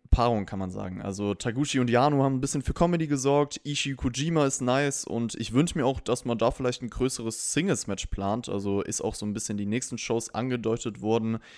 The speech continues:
Äh, dann Gabriel Kidd und Togi Makabe natürlich, die auf jeden Fall jetzt ein kleines Programm haben. Also da ist eine Fehde entstanden. Das zieht sich auch über die aktuelle Summer Struggle Tour. Also die Show, über die ich ja gerade spreche, hat am Samstag stattgefunden.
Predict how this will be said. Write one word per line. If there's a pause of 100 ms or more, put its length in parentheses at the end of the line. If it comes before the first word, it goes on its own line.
(240)
Äh,
dann
Gabriel
Kidd
und
Togi
Makabe
natürlich,
die (260)
auf
jeden
Fall
jetzt
ein
kleines
Programm
haben.
Also
da
ist
eine
Fehde
entstanden. (280)
Das
zieht
sich
auch
über
die
aktuelle
Summer
Struggle
Tour. (240)
Also
die
Show,
über
die
ich
ja
gerade
spreche,
hat
am (120)
Samstag
stattgefunden.